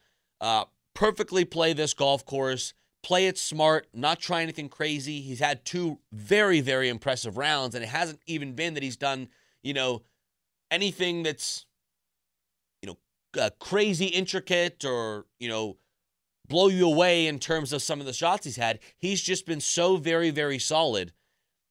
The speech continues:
and he's been able to do things that maybe he hasn't been capable of in recent years simply because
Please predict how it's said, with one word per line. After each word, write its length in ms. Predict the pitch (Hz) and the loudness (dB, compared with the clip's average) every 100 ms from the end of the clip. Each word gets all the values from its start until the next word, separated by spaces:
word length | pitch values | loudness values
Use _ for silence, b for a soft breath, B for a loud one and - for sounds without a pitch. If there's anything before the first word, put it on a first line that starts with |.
| _ | _
and 220 | 147 156 156 | 2 2 2
he's 100 | 135 | -2
been 140 | 160 | 2
able 220 | 175 175 | 2 4
to 60 | 160 | 0
do 200 | 185 254 | -2 -2
things 320 | 190 151 143 | -2 -2 -2
that 140 | 143 | -6
maybe 420 | 135 151 143 139 - _ | -4 -4 -2 -6 -8 _
he 140 | - 196 | -2 0
hasn't 260 | 185 180 | 0 0
been 120 | 165 | -4
capable 440 | 151 175 143 147 143 | -4 -6 -2 0 0
of 100 | 131 | 0
in 80 | 131 | -4
recent 320 | 139 131 120 | -6 -8 -6
years 300 | 131 123 117 | -2 -2 -2
simply 240 | 135 117 | -8 -8
because 480 | 117 113 123 117 101 | -10 -4 -2 -2 -6